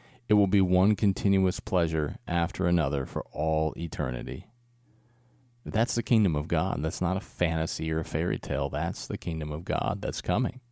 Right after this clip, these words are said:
that we're preparing for today through family and through ruling what we have today.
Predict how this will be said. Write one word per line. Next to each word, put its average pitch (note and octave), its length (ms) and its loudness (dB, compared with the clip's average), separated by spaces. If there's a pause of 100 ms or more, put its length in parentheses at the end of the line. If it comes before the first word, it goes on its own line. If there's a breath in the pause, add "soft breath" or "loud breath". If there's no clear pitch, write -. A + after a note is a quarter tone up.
that E2+ 160 0
we're G2 100 2
preparing G2+ 460 -2
for - 200 -4
today D#2 360 -2
through D#2 320 -4 (480 loud breath)
family E2+ 560 2
and F2 120 -2
through D#2 260 -4
ruling F2 400 2
what - 120 -2
we E2 120 -2
have D#2+ 340 -2
today. D2+ 520 -4